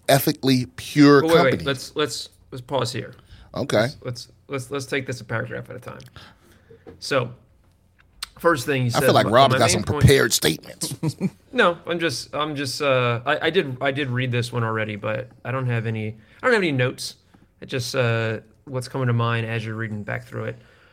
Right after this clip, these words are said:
Speaker 2: First thing is, uh, he says, "Choosing to support a product or business based on the politics of the ownership slash creator, such as with the Harry Potter game or Chick-fil-A." This is not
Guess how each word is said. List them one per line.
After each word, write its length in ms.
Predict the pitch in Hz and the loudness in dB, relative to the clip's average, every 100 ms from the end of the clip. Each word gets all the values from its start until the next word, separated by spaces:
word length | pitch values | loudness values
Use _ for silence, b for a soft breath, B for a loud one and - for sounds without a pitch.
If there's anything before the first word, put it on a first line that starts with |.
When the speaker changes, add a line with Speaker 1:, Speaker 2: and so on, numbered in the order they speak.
| b b b b b b _ 196 | b b b b b b _ 2
Speaker 2:
First 260 | 202 196 | 2 2
thing 260 | 175 156 151 | -2 -2 -2
is, 500 | 147 143 139 135 120 | -2 0 0 -2 -4
uh, 340 | 135 131 127 123 | -2 0 0 -2
he 60 | |
says, 220 | 123 139 120 | -4 -6 -6
"Choosing 420 | - 190 180 175 | -4 -4 -4 -6
to 100 | 135 | -8
support 340 | 143 123 147 | -14 -8 -8
a 20 | 123 | -6
product 300 | 139 135 127 | -2 -4 -4
or 40 | |
business 580 | 113 127 120 127 120 - | -6 -4 -4 -4 -6 -6
based 420 | 127 123 127 131 | -10 -6 -6 -4
on 80 | 135 | -6
the 60 | 120 | -6
politics 720 | - 120 156 170 170 170 - | -8 -8 -4 -4 -4 -8 -6
of 100 | 123 | -8
the 140 | 135 | -6
ownership 640 | 131 139 143 - 139 127 | -4 -4 -6 -6 -6 -6
slash 320 | - 127 117 120 | -8 -4 -4 -6
creator, 500 | - 117 123 113 113 | -8 -4 -2 -2 -4
such 280 | - 117 120 | -6 -6 -6
as 80 | |
with 100 | 113 | -8
the 60 | 110 | -10
Harry 240 | 104 117 | -8 -6
Potter 280 | 117 117 110 | -6 -8 -8
game 200 | 110 113 | -8 -8
or 120 | 110 | -8
Chick-fil-A." 580 | 110 123 - 110 113 - - b b b | -10 -12 -14 -12 -10 -12 -18 b b b
This 180 | 131 131 | -10 -8
is 100 | 131 | -6
not 380 | 143 190 240 | -4 -2 -2